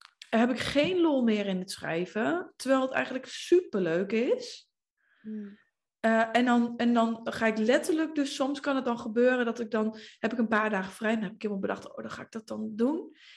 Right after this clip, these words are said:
Speaker 1: En dan bevries ik en dan komt er niks meer uit. Kan het zijn dat ik ook letterlijk gewoon heel lang stil zit op de bank? Soms is dat lekker, want dan zit je echt te mediteren. En, eh, maar, maar dan is het eigenlijk een soort bevries.
Speaker 2: Hmm.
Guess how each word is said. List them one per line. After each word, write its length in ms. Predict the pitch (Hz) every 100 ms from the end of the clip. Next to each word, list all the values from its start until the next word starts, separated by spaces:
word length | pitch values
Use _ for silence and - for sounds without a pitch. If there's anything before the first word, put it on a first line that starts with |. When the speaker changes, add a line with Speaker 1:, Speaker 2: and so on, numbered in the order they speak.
| -
Speaker 1:
En 160 | - 233
dan 120 | 214
bevries 480 | 208 - 254 330 -
ik 180 | 269 269
en 100 | 220
dan 100 | 196
komt 240 | 214 202
er 80 | 180
niks 320 | 196 262 -
meer 140 | 185 -
uit. 520 | - - - - _
Kan 200 | - 302
het 140 | 285 -
zijn 200 | 233 240
dat 100 | 233
ik 100 | 233
ook 140 | 202
letterlijk 540 | 202 240 240 220 185 -
gewoon 280 | 214 185 185
heel 240 | 202 196
lang 320 | 196 190 180
stil 300 | - 196 185
zit 200 | - 233
op 100 | 226
de 80 | 226
bank? 380 | 208 220 440 - - -
Soms 300 | - 240 226
is 120 | 208
dat 180 | 190 196
lekker, 260 | 185 190 196
want 100 | 190
dan 80 |
zit 100 | 196
je 60 | -
echt 100 | -
te 60 | 208
mediteren. 600 | 196 196 214 202 185 -
En, 280 | 190 190 - - - - _ _
eh, 320 | - 101 - -
maar, 520 | 208 190 190 - -
maar 240 | 214 196 190
dan 200 | 214 247
is 120 | 240
het 100 | 220
eigenlijk 340 | 202 196 202
een 60 | -
soort 300 | 196 190 -
bevries. 840 | 190 196 - 196 269 339 - - _ _ _
Speaker 2:
Hmm. 440 | 226 220 214 196